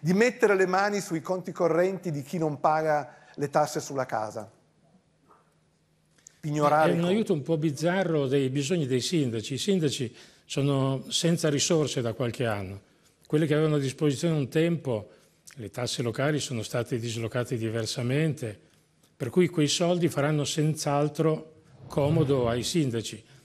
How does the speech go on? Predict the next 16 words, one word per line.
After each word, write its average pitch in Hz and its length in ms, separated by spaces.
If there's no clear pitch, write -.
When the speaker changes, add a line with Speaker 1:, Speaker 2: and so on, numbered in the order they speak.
Speaker 2:
Certo 156 280
che 117 80
gli 117 100
viene 160 180
assegnata 139 460
una 151 160
parte 127 380
non 127 200
gradevolissima, 117 680
che 117 120
è 113 60
quella 143 260
di 113 100
andare 120 280
a 110 40
riscuotere 139 680